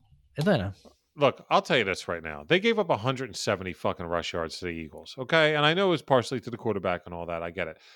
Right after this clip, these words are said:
Speaker 2: They gave up only, like, eighty to Tampa. Ta-
Speaker 1: But they
Speaker 2: who,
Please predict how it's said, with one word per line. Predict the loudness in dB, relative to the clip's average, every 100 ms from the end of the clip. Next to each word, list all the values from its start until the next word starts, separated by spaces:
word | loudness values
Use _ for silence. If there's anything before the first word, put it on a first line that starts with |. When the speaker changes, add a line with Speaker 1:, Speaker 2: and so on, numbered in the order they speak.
| _
Speaker 2:
They | 4 4
gave | 6 4 4 6
up | 6 4 0 _ _ _ _ _ _ _ 4
only, | 4 4
like, | 4 4 0
eighty | -4 -2 0 -2 -4 -4
to | -2
Tampa. | 2 2 4 2 2 -4 _ _ -20 -16 -10
Ta- | 0
Speaker 1:
But | 2 2 -2 4
they |
Speaker 2:
who, | 8